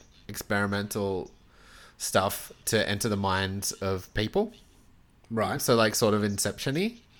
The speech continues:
Speaker 1: So, um, and eventually they do it to a serial killer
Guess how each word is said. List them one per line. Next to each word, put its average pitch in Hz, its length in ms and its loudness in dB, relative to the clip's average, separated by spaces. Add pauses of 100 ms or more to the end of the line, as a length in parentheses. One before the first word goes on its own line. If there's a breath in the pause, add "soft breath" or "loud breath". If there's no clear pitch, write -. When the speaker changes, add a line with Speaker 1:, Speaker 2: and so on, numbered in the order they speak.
(560 soft breath)
Speaker 1:
So, 110 680 4 (540)
um, 98 560 0 (840)
and 117 140 2
eventually 113 680 0
they 98 720 2 (1600 soft breath)
do 117 220 2
it 110 220 0
to 113 140 0
a 101 60 2
serial 110 480 4
killer 92 480 -4